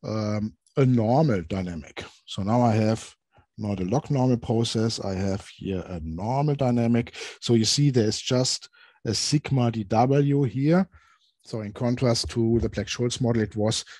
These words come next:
sigma L one D W. So it was a log normal process. Recall, we like to calculate the value of the caplet as in this definition.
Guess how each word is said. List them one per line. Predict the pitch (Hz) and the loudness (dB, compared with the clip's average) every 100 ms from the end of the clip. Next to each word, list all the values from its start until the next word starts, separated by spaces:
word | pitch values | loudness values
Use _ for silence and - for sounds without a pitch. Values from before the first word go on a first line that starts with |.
| - | -8
sigma | - 127 - - 117 117 110 113 | 0 0 0 -2 2 2 0 0
L | 107 101 87 | 2 2 0
one | 123 110 76 - _ | 0 0 -4 -12 _
D | - | -6
W. | 101 90 73 - - - _ - 170 - | -4 -4 -8 -18 -20 -20 _ -12 -12 -8
So | - | -6
it | 98 | -6
was | 92 82 | -6 -8
a | 85 | -10
log | 80 76 | -10 -12
normal | 69 - | -16 -16
process. | - - - - - - - - _ _ _ _ _ _ _ _ _ _ - - - - - | -18 -16 -16 -14 -14 -16 -20 -20 _ _ _ _ _ _ _ _ _ _ -20 -18 -18 -4 2
Recall, | 160 165 151 151 | 4 6 6 6
we | 160 131 135 135 123 | 6 4 6 6 6
like | 104 107 151 185 - - - | 6 6 6 4 -2 -8 -4
to | 143 135 - | -4 -4 -2
calculate | 120 131 - 120 113 110 113 _ | 0 0 2 2 4 2 0 _
the | 107 | -10
value | 98 104 107 107 104 101 92 | -6 -2 0 -2 -2 -4 -4
of | 92 92 - | -6 -8 -12
the | - | -6
caplet | - 208 - 170 165 - - _ _ _ _ _ _ _ - _ _ _ _ _ _ _ - | 0 0 2 2 2 0 -16 _ _ _ _ _ _ _ -20 _ _ _ _ _ _ _ -2
as | 120 117 117 110 | 0 2 2 -2
in | - 101 90 | -4 -6 -6
this | 92 - | -6 -8
definition. | - 87 92 107 151 - 135 123 123 | -8 -10 -6 -4 -2 -2 0 0 0